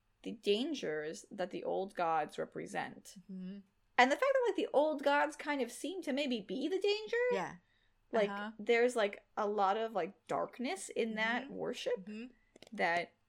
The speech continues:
Speaker 1: you know, the activating the trees through the blood sacrifice
Speaker 2: Yep.
Speaker 1: and just, like, all these things. Uh, it's such a, it's such an interesting fantasy interpretation of
Speaker 2: Mm-hmm.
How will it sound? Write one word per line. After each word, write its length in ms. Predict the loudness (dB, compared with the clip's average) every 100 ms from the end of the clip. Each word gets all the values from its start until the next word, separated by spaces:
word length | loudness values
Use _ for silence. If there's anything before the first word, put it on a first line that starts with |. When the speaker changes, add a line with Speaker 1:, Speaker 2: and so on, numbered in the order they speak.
| _ _ _ _ _ _ _ _ _
Speaker 1:
you 100 | -4
know, 100 | -2
the 80 | 0
activating 500 | 0 0 0 0 0
the 60 | -6
trees 400 | -10 -8 -8 -8
through 140 | -10
the 60 | -6
blood 280 | -2 -2 0
sacrifice 960 | -2 -2 0 2 4 2 0 -2 -8 -8
Speaker 2:
Yep. 120 | -8
Speaker 1:
and 220 | -10 -16 -18 _ _
just, 120 | -4
like, 100 | 0
all 160 | 2 0
these 200 | -2 -4
things. 300 | -6 -8 -14 _ _ _ _ 0
Uh, 340 | 0 0 -4 -8 _ _ _ _ _ _ _ -20 -20 _ _ _ -8
it's 160 | -6 -2
such 140 | -2
a, 160 | -2 -4
it's 100 | 0
such 120 | 0
an 100 | -2
interesting 460 | -4 -6 -4 -4 -4
fantasy 600 | -4 -6 -6 -8 -6 -6
interpretation 840 | -6 -6 -6 -8 -8 -8 -8 -8
of 340 | -6 -2 0 -2
Speaker 2:
Mm-hmm. 280 | -6 -12